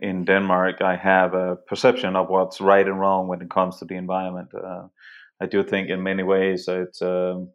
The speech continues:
Denmark has been a role model for many other countries for some of the environmental in-, initiatives that they have taken. And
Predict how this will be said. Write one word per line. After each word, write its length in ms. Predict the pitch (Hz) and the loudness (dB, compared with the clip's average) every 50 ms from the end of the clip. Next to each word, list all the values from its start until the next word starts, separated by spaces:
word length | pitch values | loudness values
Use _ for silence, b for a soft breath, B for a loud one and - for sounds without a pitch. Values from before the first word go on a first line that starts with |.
| _ _ _ _ _ _ _ | _ _ _ _ _ _ _
Denmark 340 | 113 107 104 104 101 95 98 | 2 4 6 4 4 4 4
has 160 | 101 95 90 | 2 2 4
been 200 | - 107 98 98 | 4 2 4 4
a 80 | 98 92 | 4 6
role 300 | 98 110 110 107 101 95 | 6 8 8 8 6 4
model 380 | 98 95 95 95 95 98 95 | 4 4 4 6 6 4 2
for 240 | 95 - 95 92 95 | 2 -2 -2 -2 0
many 260 | 95 98 104 107 98 | 0 0 0 2 4
other 180 | 98 98 - 101 | 2 2 2 0
countries 560 | - 107 107 107 101 - - 95 95 92 - | 0 2 0 0 0 -2 -2 -2 -2 -2 -4
for 140 | - 92 90 | -6 -6 -6
some 200 | - - 95 92 | -2 -2 -2 -2
of 60 | 95 | -2
the 80 | 95 95 | -4 -6
environmental 680 | 95 95 92 95 95 95 95 98 95 92 - 92 90 92 | -6 -4 -2 0 0 0 0 -4 -6 -6 -6 -6 -6 -6
in-, 180 | 92 92 87 - _ _ | -6 -8 -10 -14 _ _
initiatives 640 | - 113 101 98 95 92 - 92 90 95 95 95 - - | -4 0 0 2 0 0 -2 -2 0 0 0 0 0 -4
that 160 | 90 87 - | -6 -2 0
they 220 | - 92 92 90 | 0 2 2 2
have 140 | 87 90 87 | 0 -2 0
taken. 480 | - 101 101 95 98 - 92 92 92 92 | 2 4 4 4 2 -2 -4 -4 -4 -6
And 260 | 92 95 92 87 | -8 -8 -10 -12